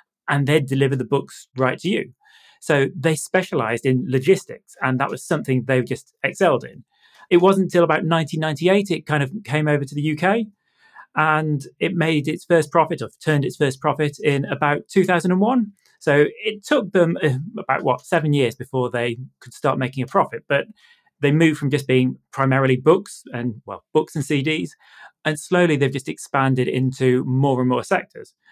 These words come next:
Initially, it was just selling products. It's then started going into, as we now know, the streaming. But the big area that people often forget is its online web services. So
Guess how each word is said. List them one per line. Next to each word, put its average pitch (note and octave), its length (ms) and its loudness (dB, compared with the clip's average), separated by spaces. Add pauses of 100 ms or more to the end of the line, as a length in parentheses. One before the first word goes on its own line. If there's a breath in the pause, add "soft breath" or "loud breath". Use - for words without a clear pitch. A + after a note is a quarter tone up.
(140)
Initially, C3+ 400 -2
it B2+ 40 -4
was A#2+ 100 -8
just - 180 -14
selling A2+ 260 -6
products. G3 540 -2 (580 loud breath)
It's C3+ 200 -6
then C#3 200 0
started C3 320 -2
going C3 260 2
into, B2 420 -2
as - 140 -8 (100)
we C3 60 -8
now G#2+ 160 -8
know, A2 180 -8
the - 80 -16
streaming. F3 580 0 (300 loud breath)
But D#3 120 2
the D3 80 0
big F#3+ 180 6
area C3 220 2
that A#2 160 -6
people D3 240 -2
often C#3 200 -2
forget A#2 460 -8
is C3+ 220 -4
its D3 200 -6
online D3+ 360 2
web F#3 200 0
services. G3+ 560 0 (380 soft breath)
So C3 240 0